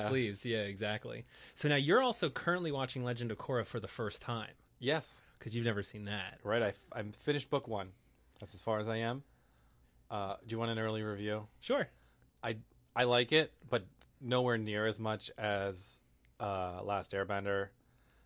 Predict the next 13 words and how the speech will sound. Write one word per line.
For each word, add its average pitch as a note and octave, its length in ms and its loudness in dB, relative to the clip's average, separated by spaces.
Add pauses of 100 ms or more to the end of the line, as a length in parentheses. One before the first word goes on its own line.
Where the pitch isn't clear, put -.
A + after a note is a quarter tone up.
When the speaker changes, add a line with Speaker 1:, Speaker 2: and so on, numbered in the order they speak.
(240)
Speaker 2:
And, G#2+ 180 -6
like, G2 300 -4 (180)
there A#2+ 140 6
are A2+ 60 4
definitely A2 380 2
more A2 220 2
things G2+ 260 -6
about G#2+ 220 4
it G#2 80 -6
that G2+ 120 -4
annoy F#2 300 -8
me. A2 240 -8 (180)
Speaker 1:
Okay. G2+ 200 -4